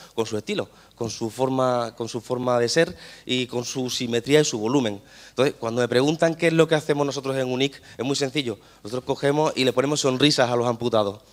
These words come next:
porque el resto de, de fabricantes se han dedicado a la funcionalidad. Entonces, eh, habéis visto en ese vídeo que en poco tiempo, en siete meses, aunque llevamos ya mucho más tiempo, llevamos ya cuatro años desarrollando la solución, buscando la solución y viendo el modelo de negocio adecuado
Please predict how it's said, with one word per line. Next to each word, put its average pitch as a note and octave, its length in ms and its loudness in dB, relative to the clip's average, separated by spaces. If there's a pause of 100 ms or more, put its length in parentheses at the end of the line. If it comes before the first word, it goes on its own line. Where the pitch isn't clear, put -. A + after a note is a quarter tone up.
(360)
porque B2+ 360 -2
el A2+ 140 -2
resto D#3+ 440 2
de, C3+ 640 4
de C3 80 -2
fabricantes D3 480 2
se D3+ 80 4
han C#3+ 80 2
dedicado D3 560 2
a B2 60 0
la A#2+ 100 0
funcionalidad. A2 760 -4 (640)
Entonces, A#2+ 640 0
eh, A#2 160 -2
habéis C3+ 180 4
visto D#3+ 160 -2
en D#3 60 2
ese D3+ 160 -2
vídeo D3+ 340 -4 (240)
que A#2 300 0
en A#2 100 -2
poco C3 240 2
tiempo, C#3+ 300 2
en A#2+ 80 0
siete C3 260 0
meses, D3 300 2
aunque A2 180 -6
llevamos B2 300 2
ya B2+ 80 6
mucho B2+ 260 0
más B2+ 100 2
tiempo, C3+ 360 2
llevamos A2 280 0
ya A2+ 120 0
cuatro A#2 340 2
años A#2 360 0 (260)
desarrollando A#2 420 0
la A#2 60 -2
solución, B2+ 400 0
buscando A#2 480 -2
la A2+ 60 0
solución A#2+ 420 -4
y A2 60 -4
viendo A#2+ 280 0
el B2 80 4
modelo A#2+ 320 2
de A#2+ 80 4
negocio B2 400 0 (240)
adecuado B2 540 0